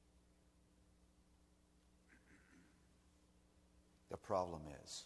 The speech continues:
he just doesn't happen to be on your agenda page. And you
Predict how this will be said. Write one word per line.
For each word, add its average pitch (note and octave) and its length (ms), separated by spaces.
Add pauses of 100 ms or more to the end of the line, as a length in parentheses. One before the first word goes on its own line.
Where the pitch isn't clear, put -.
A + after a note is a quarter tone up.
(1400)
he A2+ 180
just E2+ 260
doesn't F2+ 280
happen F#2 340
to F#2 80
be D#2 340 (260)
on F2 140 (100)
your D#2 200
agenda D2 340 (100)
page. - 400 (4000)
And F2 100
you F2 100